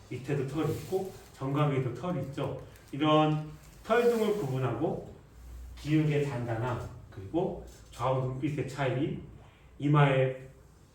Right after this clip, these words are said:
볼록하고 들어가는 거의 차이, 귀의 높이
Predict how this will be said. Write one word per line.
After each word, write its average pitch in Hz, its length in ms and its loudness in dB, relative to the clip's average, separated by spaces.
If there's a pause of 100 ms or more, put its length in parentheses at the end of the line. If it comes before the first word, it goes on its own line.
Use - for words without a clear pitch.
(100)
볼록하고 139 840 -2
들어가는 123 400 -2
거의 113 160 -2
차이, - 320 -4 (600)
귀의 147 360 2
높이 - 480 -6